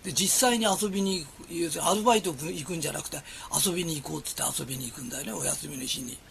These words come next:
わかるかな？土日休みだからって、土日だけでも働きに行こうっていう人よりも、土日はどこで遊ぼうかを考えてんだよね。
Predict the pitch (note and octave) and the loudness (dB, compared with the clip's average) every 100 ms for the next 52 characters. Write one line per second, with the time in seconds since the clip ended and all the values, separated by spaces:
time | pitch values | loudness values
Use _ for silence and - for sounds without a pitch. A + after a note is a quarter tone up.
0 | - - - - - - - - - - | -20 -20 -20 -20 -20 -20 -20 -20 -20 -18
1 | - - - - C#3+ E3+ F#3+ F#3+ G3 E3 | -12 -10 -8 -8 0 4 4 6 6 6
2 | F#3+ F3+ E3+ D3+ C#3+ - - E3 D3 - | 4 4 4 2 -6 -8 -4 -2 -2 -4
3 | - - F3 F3 D3+ E3+ F#3 E3 C#3+ C#3 | -14 -2 0 0 0 2 0 -2 -2 -2
4 | D3+ D3 C#3 C#3 C3 F3+ C#3+ - D3 D#3+ | -2 -2 -4 -8 -8 -10 -10 -6 -6 -6
5 | D3 C#3 C#3 - - - E3+ F#3 - F#3 | -8 -10 -12 -14 -16 -2 0 2 2 2
6 | D#3 F3 A#3 F#3 C#3 E3+ C3+ C#3+ - - | 2 2 6 6 6 2 -2 -2 -2 -4
7 | - B2+ B2+ - - - C4+ | -6 -8 -8 -8 -6 -4 -4